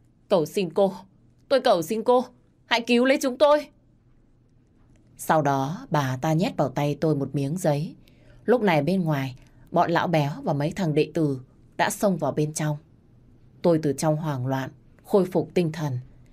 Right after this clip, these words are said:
nhanh trí giấu mảnh giấy vào trong áo ngực.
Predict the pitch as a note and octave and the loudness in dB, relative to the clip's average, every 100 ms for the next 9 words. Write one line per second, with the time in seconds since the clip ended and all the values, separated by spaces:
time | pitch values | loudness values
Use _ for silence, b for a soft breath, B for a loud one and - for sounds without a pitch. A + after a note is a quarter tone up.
0 | b b E3+ D#3+ D#3 D#3 D3 E3 D3+ F#3+ | b b 0 0 2 0 0 2 2 2
1 | C#3+ B2+ D3 E3+ D#3 - F3+ E3 D#3 A#3 | -4 0 0 0 -2 -2 -4 -2 -4 -2
2 | D#3+ | -2